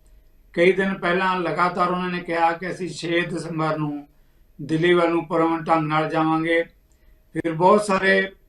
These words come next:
ਇੱਦਾਂ ਦੀਆਂ ਵੱਖ-ਵੱਖ ਧਿਰਾਂ ਸੀ ਜਿਹੜੀਆਂ ਕਹਿੰਦੀਆਂ ਸੀ ਕਿਸਾਨਾਂ ਨੂੰ ਕਿ ਟਰੈਕਟਰ ਟਰਾਲੀਆਂ ਲੈ ਕੇ ਨਹੀਂ ਜਾ ਸਕਦੇ।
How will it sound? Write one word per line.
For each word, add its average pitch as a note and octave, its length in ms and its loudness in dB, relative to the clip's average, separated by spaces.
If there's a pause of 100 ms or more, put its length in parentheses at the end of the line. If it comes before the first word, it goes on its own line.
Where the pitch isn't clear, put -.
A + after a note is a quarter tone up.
(380)
ਇੱਦਾਂ F3 260 -4
ਦੀਆਂ F3 260 0
ਵੱਖ-ਵੱਖ E3+ 480 -2
ਧਿਰਾਂ E3 240 -2
ਸੀ E3 160 -6
ਜਿਹੜੀਆਂ E3+ 240 -4
ਕਹਿੰਦੀਆਂ E3+ 360 -4
ਸੀ E3+ 100 -8
ਕਿਸਾਨਾਂ D#3+ 440 -2
ਨੂੰ D#3+ 180 -4 (440)
ਕਿ E3 160 -2
ਟਰੈਕਟਰ E3+ 520 -4
ਟਰਾਲੀਆਂ E3 420 2
ਲੈ D#3+ 160 0
ਕੇ E3 120 -4
ਨਹੀਂ D#3+ 340 0
ਜਾ E3 220 4
ਸਕਦੇ। D#3+ 480 -2